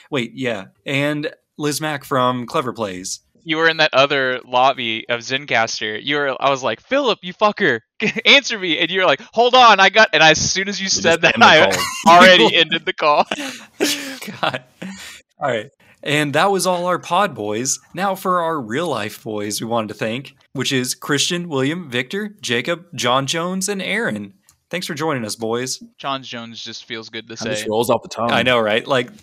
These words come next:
Speaker 1: I was looking at the pod notes, and we specifically wrote John Jones in the notes. All right. So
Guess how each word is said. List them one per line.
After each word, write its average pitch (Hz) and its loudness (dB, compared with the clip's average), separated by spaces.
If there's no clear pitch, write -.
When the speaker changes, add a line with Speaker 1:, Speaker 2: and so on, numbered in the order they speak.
Speaker 1:
I 151 -4
was 131 0
looking 151 -2
at 135 -2
the 120 -2
pod 120 2
notes, 113 -6
and 135 -6
we 131 -2
specifically 120 -4
wrote 120 -2
John 113 0
Jones 107 -6
in 120 -14
the 110 -10
notes. 107 -8
All 131 -2
right. 98 -6
So 127 0